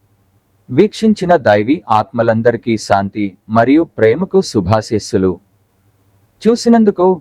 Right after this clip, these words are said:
మరియు అర్థం చేసుకున్నందుకు ధన్యవాదాలు. లైక్ చేయండి, సబ్స్క్రైబ్ చేయండి మరియు మీ ప్రియమైన వారికి షేర్ చేయండి. భవిష్యత్ పోస్టుల సూచనల కోసం బెల్ చిహ్నాన్ని నొక్కడం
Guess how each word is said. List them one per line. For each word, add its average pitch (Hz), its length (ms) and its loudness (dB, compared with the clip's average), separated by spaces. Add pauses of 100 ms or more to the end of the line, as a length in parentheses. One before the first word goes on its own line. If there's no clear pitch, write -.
(140)
మరియు 120 280 2 (180)
అర్థం 127 260 -4 (100)
చేసుకున్నందుకు 107 720 0 (180)
ధన్యవాదాలు. 101 760 0 (1080)
లైక్ 151 200 4 (120)
చేయండి, 110 420 2 (300)
సబ్స్క్రైబ్ 120 640 0 (100)
చేయండి 104 420 0 (180)
మరియు 101 260 2 (200)
మీ 143 140 4 (140)
ప్రియమైన 151 440 2 (100)
వారికి 107 340 0 (160)
షేర్ 135 260 2 (120)
చేయండి. 98 440 0 (1120)
భవిష్యత్ 214 540 0
పోస్టుల 127 500 0
సూచనల 113 440 -2 (100)
కోసం 110 300 -2 (180)
బెల్ 110 260 2
చిహ్నాన్ని 101 500 0 (120)
నొక్కడం 101 360 -4